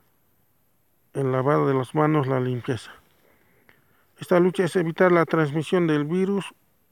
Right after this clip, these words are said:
y que se extienda a nivel comunitario. Es por ello que debemos extremar las medidas de prevención y cuidado. Estamos viviendo una crisis mundial. Nuestro país no puede estar aislado de aquello. Muchos,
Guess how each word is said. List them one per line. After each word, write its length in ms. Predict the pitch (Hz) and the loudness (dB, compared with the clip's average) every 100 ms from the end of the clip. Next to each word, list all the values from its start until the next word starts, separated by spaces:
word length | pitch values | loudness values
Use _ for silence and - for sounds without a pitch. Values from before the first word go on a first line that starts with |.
| - | -10
y 120 | 151 | -8
que 240 | - 160 | -2 -2
se 360 | 143 - - 160 | -2 -10 -8 -6
extienda 640 | 143 - - 196 202 202 | -6 -8 2 4 4 0
a 60 | 170 | 0
nivel 400 | 165 165 190 196 | 2 4 4 2
comunitario. 680 | - 160 160 147 180 135 139 | 2 2 0 2 2 2 -2
Es 100 | - | -6
por 240 | - 143 | -6 -2
ello 240 | 175 170 156 | -2 -2 -2
que 380 | 143 135 135 - _ - - - _ - | -2 -2 -2 -6 _ -20 -20 -20 _ -6
debemos 540 | 151 156 160 180 160 165 | 0 2 2 2 0 -2
extremar 760 | 151 - - - 156 160 165 | -8 -10 -12 -4 0 2 2
las 260 | 147 139 135 | 2 0 0
medidas 520 | 143 139 156 156 139 | -2 0 -2 -2 -2
de 140 | 131 | -4
prevención 500 | 127 131 131 127 147 | -4 -4 -4 -4 -8
y 80 | 139 | -8
cuidado. 540 | - - 127 131 113 - _ _ _ _ _ _ _ _ _ _ _ _ _ _ _ _ _ - | -12 -12 -4 -2 -4 -10 _ _ _ _ _ _ _ _ _ _ _ _ _ _ _ _ _ -10
Estamos 360 | - 180 175 | -2 0 0
viviendo 400 | 175 160 185 180 | 0 2 2 2
una 220 | 175 170 | 2 0
crisis 320 | - 175 165 170 | 0 -4 -2 -2
mundial. 400 | 160 156 165 165 | 0 2 2 2
Nuestro 280 | 160 - | -2 -4
país 280 | 151 165 151 | -4 -4 -2
no 180 | 160 175 | -2 -2
puede 380 | 170 170 165 151 | -2 -4 -2 -6
estar 280 | - 160 156 | -4 -4 -2
aislado 480 | 147 151 165 151 | -2 0 0 0
de 160 | 135 131 | -2 -4
aquello. 420 | 131 170 151 131 | -2 -2 -2 -2
Muchos, 680 | 135 165 160 - 160 151 - | -2 -4 -4 -4 -2 -4 -8